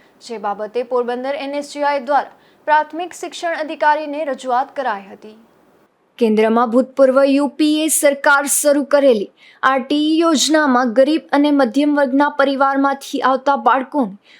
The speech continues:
ધોરણ એક થી આઠ સુધી મફતમાં શિક્ષણ મેળવવા માટે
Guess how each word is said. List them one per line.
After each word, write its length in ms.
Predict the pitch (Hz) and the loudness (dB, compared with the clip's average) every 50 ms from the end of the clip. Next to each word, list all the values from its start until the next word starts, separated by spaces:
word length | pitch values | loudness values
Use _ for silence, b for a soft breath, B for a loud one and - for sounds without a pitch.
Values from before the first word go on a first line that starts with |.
| b b _ - | b b _ -2
ધોરણ 300 | 226 220 208 226 247 247 - | -2 -2 -2 -2 -4 0 0
એક 220 | 247 254 254 254 _ | 0 0 0 -4 _
થી 120 | - 269 - - | -8 -8 -4 0
આઠ 240 | - 262 277 285 262 | 0 0 0 0 -2
સુધી 360 | - - 302 285 220 226 226 | -4 -2 -2 0 0 2 2
મફતમાં 560 | 254 277 285 277 - 311 294 302 311 320 330 | 2 2 0 0 0 -2 -2 0 -2 -2 -2
શિક્ષણ 500 | 311 320 - 320 262 - - 320 320 311 | -2 -2 -4 -6 -6 -4 -2 0 0 2
મેળવવા 480 | 302 294 285 277 285 285 294 294 285 285 | 2 2 2 2 0 0 -2 -2 -2 0
માટે 360 | 285 302 302 277 - - | 0 0 0 -2 -6 -12